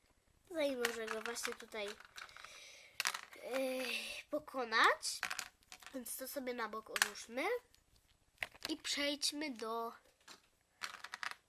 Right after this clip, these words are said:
tego tutaj kawałku. Jest chyba najbardziej kompatybilny, bo można tu naprawdę dużo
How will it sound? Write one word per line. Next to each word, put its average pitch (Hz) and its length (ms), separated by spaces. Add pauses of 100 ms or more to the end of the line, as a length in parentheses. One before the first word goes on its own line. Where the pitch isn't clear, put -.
(400)
tego 311 220
tutaj 277 280
kawałku. 233 520
Jest 262 200
chyba 262 160
najbardziej 285 500
kompatybilny, 262 920
bo 277 120
można 247 320
tu 262 100
naprawdę 285 540
dużo 262 140